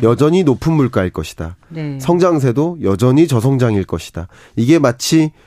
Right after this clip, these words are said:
Speaker 1: 고물가, 고금리, 저성장이 새로운 체제로 아예 굳어져 버릴 수 있다. 이것을 좀 우려한 거라고 볼 수
Speaker 2: 음,
Speaker 1: 있겠습니다.
Speaker 2: 그리고 시-, 연준이 또 시장 예상만큼 지금
Speaker 1: 네.
Speaker 2: 약간 내비친 것만큼 빠르게 금리 인하에 나서지 않을 수도 있지 않습니까?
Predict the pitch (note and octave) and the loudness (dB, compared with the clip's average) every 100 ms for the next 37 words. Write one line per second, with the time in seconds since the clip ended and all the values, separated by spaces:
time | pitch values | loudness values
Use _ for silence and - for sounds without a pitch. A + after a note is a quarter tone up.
0 | _ - B2 C#3+ D3+ C3 C3 C3 B2 G#2 | _ 0 2 2 2 2 2 2 0 0
1 | A#2 A#2+ G#2+ G#2 C#3 D#3+ - _ _ - | 0 0 0 0 0 -2 -10 _ _ -2
2 | F3 E3+ E3 - F#3 E3 C#3 C#3 - F#2+ | 2 2 2 0 -4 0 0 0 -2 -2
3 | A2+ C3 - _ - B2 D3 E3 D3+ C#3 | 0 -2 -8 _ -2 2 2 2 2 2
4 | B2+ - A2 - F2+ F2+ _ _ A#2+ C#3 | 0 -2 -6 -4 -6 -6 _ _ -2 -2
5 | C#3 B2+ C3+ A#2 G#2 G#2 - A#2 D3 C#3 | -2 -2 -2 -2 -4 -8 -4 0 2 2
6 | B2 A#2 G2 F2+ F#2+ F2+ F2+ F3 E3+ E3+ | 0 -2 -4 -4 -6 -8 -10 -10 -10 -12
7 | F3 - B3 C4+ C#4+ - - G3+ B3 D#4+ | -14 -12 -8 -4 -6 -8 -4 -2 0 0
8 | C#4+ C4+ - D#4 D#4 G#3+ E3 A3+ G#3 E3 | 0 -2 -6 0 2 2 -2 -4 -4 -4
9 | C#3+ - D3 D3 D3 - F#2 G3 G3 D3+ | -6 -6 -6 -4 -4 -4 -4 -2 -4 -6
10 | - E3+ D3 F#3+ - G3+ F3+ E3 C3+ - | -4 -4 -4 -6 -8 -8 -6 -4 -6 -6
11 | A3+ A#3 - A#3 A#3+ A#3+ F#3 G3 F#3 E3 | -6 -6 -6 -4 -4 -4 -4 -2 -2 -2
12 | F3 C3+ E3+ D#3+ - C#3+ D#3 G3+ B3+ - | -2 -4 -6 -6 -6 -4 -2 0 -4 -6
13 | C4 E3 G3+ F3+ G3 E3+ D3+ - C4 | -6 -4 -4 -4 -4 -4 -6 -6 -6